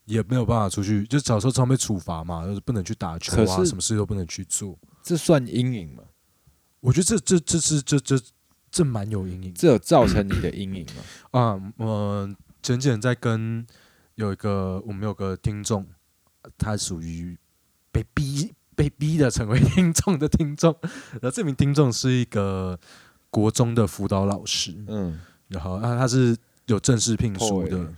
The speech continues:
Speaker 2: 国家破欸。
Speaker 1: 对，对。<laughs> 对，国中的破欸。
Speaker 2: 国中的破欸。
Speaker 1: <laughs> 对。<laughs> 她是个漂亮的女生。
Speaker 2: 真的哦？
Speaker 1: 对。
Speaker 2: 那继续再把她的I G传给我。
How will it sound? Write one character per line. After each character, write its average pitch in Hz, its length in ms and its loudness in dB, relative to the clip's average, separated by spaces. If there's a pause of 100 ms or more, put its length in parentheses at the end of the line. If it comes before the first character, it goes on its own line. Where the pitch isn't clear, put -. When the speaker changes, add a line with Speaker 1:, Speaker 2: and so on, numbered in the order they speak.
Speaker 2:
国 95 220 -8
家 107 160 -2
破 123 80 2
欸。 - 20 0
Speaker 1:
对， 104 520 -2
对。 104 120 -4
<laughs> - 60 0
对， 143 120 6
国 147 220 4
中 170 180 8
的 147 80 8
破 123 280 4
欸。 196 220 0
Speaker 2:
国 208 60 0
中 220 180 4
的 202 80 2
破 95 260 -4
欸。 92 100 -12
Speaker 1:
<laughs> - 100 -14
对。 170 140 -8 (720)
<laughs> 220 280 0 (300)
她 160 60 -8
是 175 80 0
个 151 60 2
漂 151 220 2
亮 139 180 0
的 117 60 0
女 98 180 -6
生。 147 280 4 (360)
Speaker 2:
真 95 160 -2
的 95 80 2
哦？ 78 80 2
Speaker 1:
对。 113 160 -2
Speaker 2:
那 117 160 4
继 120 200 4
续 110 160 4
再 110 160 10
把 85 220 4
她 92 160 2
的 92 100 2
I 95 160 4
G 92 200 2
传 82 180 -2
给 76 180 -4
我。 - 140 0